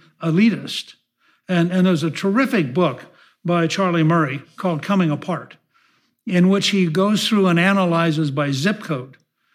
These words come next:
and says that people from elite universities marry people from elite universities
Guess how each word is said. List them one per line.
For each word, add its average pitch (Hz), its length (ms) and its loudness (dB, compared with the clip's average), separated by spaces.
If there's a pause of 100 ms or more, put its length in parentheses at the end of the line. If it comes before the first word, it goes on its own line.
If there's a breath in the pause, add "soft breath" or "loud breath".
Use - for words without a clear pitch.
(320)
and 165 160 2
says 165 440 0
that 160 240 -4
people 233 320 0
from 185 200 0
elite 175 280 2
universities 165 760 0
marry 165 380 0
people 190 340 -2
from 160 160 -2
elite 160 300 0
universities 156 800 -2